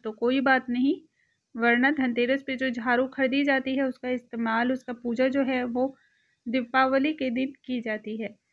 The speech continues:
इस प्रकार से पूजा की सभी सामग्रियों को यदि आप पहले से ही इकट्ठा करके रख लेते हैं, तो पूजा में आपको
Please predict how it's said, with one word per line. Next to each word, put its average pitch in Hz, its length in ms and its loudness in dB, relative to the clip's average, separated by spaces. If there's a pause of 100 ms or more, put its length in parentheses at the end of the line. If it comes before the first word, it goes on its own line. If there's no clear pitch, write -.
(320)
इस 302 160 2
प्रकार 285 360 2
से 294 120 -4
पूजा 277 340 -2
की 311 160 -2
सभी 269 420 0
सामग्रियों 262 540 0
को 269 120 -4
यदि 254 260 0
आप 254 240 -2
पहले 269 340 0
से 320 120 0
ही 285 140 4
इकट्ठा 262 360 -4
करके 240 280 -4
रख 233 240 -2
लेते 220 240 -6
हैं, 254 320 -2 (300)
तो 262 80 -6
पूजा 247 360 -2
में 262 120 2
आपको 247 560 0